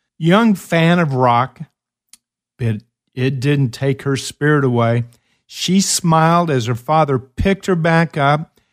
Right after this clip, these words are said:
and they continued dancing to every beat. And he's moving, and she's dancing. And suddenly, this, uh, proud dad,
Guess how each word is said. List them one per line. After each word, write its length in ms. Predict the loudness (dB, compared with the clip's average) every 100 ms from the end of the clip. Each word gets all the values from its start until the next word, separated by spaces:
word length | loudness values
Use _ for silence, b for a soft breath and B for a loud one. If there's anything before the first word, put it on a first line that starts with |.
| _ _ _
and 160 | -2 0
they 120 | 0
continued 840 | 0 -2 0 0 2 0 -2 -6
dancing 560 | 0 2 2 2 0 0
to 180 | 0 0
every 340 | -2 0 0
beat. 440 | 0 0 0 -2 -8 _ _ _ _ -8
And 160 | -2 2
he's 260 | 2 2
moving, 640 | 2 2 2 2 0 -2 -6
and 180 | -6 -4
she's 340 | -4 -2 -2
dancing. 680 | -2 0 2 0 -2 -4 -4 _ _ _ _
And 100 | -8
suddenly, 560 | -4 0 2 2 0 0
this, 380 | 0 -2 -2 -4
uh, 260 | -4 -4
proud 440 | -4 -4 0 0 0
dad, 500 | 0 2 2 -2